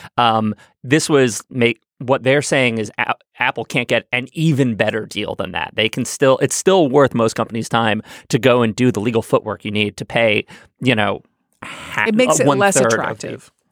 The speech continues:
Speaker 1: Yeah, it does make it less attractive.
Speaker 2: And the
Speaker 1: But
Speaker 2: other
Speaker 1: I
Speaker 2: thing
Speaker 1: don't
Speaker 2: I
Speaker 1: think it, I don't think the margin is enough to really make or break many decisions.
Speaker 2: The other thing I wanna mention, which I know Felix is gonna enjoy, is, is a, a, an analogy to the EpiPen situation. <laughs> It's like,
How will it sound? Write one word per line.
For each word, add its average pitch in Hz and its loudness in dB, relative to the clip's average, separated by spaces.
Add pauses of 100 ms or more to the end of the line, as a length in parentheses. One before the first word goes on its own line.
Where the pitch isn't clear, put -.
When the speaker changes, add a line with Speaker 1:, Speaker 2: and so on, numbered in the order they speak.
Speaker 1:
Yeah, 196 2
it 156 -2
does 233 2
make 247 0
it - -2
less 120 -6
attractive. - -8
Speaker 2:
And 233 2
the 285 0
Speaker 1:
But - 6
Speaker 2:
other 165 2
Speaker 1:
I - 2
Speaker 2:
thing - -2
Speaker 1:
don't 190 4
Speaker 2:
I 185 2
Speaker 1:
think 160 -2
it, 160 -6
I 151 2
don't 160 -4
think 131 -10 (160)
the 123 -4
margin 113 -2
is 104 -6
enough 107 -4
to 110 -6
really 110 -2
make 104 -4
or 101 -10
break 92 -6
many - -12
decisions. - -14
Speaker 2:
The 254 2
other 302 0
thing 311 2
I 226 6
wanna 190 2
mention, 165 -4
which 147 -8
I 156 -4
know 156 -2
Felix 147 -8
is - -8
gonna 147 -8
enjoy, 143 -8 (480)
is, 196 2 (720)
is 202 0
a, 196 4
a, 196 2 (200)
an 180 -2
analogy 190 2
to - -4
the 160 -4
EpiPen 151 -6
situation. - -8 (340)
<laughs> 254 4 (240)
It's 190 2
like, 262 4